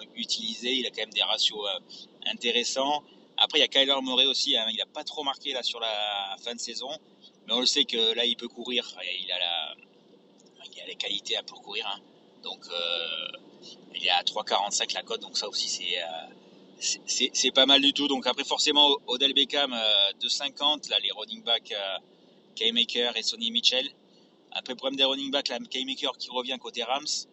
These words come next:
Donc forcément, ils vont se partager le,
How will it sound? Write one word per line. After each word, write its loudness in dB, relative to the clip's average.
Donc -16
forcément, 2
ils 8
vont 0
se 0
partager 2
le, 2